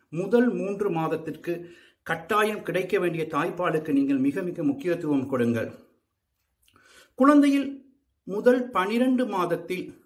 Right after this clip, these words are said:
தேவையற்ற மருந்துகளை கொடுக்காமல், ஏதாவது தேவை ஏற்படின் கட்டாயம் மருத்துவரை மாத்திரம் நாடி, அவர்கள் கொடுக்கும் மருந்தை மாத்திரம் கொடுங்கள். காரணம், அநேகமானவர்கள் தாங்களே வீட்டில் பல மருந்துகளை வாங்கி வைத்து, இல்லது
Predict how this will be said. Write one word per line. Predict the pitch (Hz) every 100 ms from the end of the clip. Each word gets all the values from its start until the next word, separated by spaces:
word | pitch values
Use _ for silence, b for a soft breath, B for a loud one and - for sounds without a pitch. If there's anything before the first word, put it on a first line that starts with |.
| _ _
தேவையற்ற | 214 233 247 240 240 240 226
மருந்துகளை | 139 143 156 220 226 202 185 185
கொடுக்காமல், | 143 156 - 147 139 131 - - B B B B B _ _ _ _ -
ஏதாவது | 190 233 233 226 214
தேவை | 208 240 247 208
ஏற்படின் | 190 175 175
கட்டாயம் | 170 156 190 196 156
மருத்துவரை | 147 208 - 233 226 202
மாத்திரம் | 143 156 185 - 220 190
நாடி, | 156 156 151 160 - -
அவர்கள் | 139 180 180
கொடுக்கும் | 170 160 160 151
மருந்தை | 143 156 165
மாத்திரம் | 143 143 160 - 151 143
கொடுங்கள். | 139 120 117 - - B B B B
காரணம், | - 185 202 196 196 -
அநேகமானவர்கள் | 139 175 233 233 202 175 160 143 165 - - -
தாங்களே | 170 190 214 196 202
வீட்டில் | 175 180 185 175
பல | 156
மருந்துகளை | 156 156 185 180 170
வாங்கி | 151 151 151
வைத்து, | 151 143 147 147
இல்லது | 151 143 151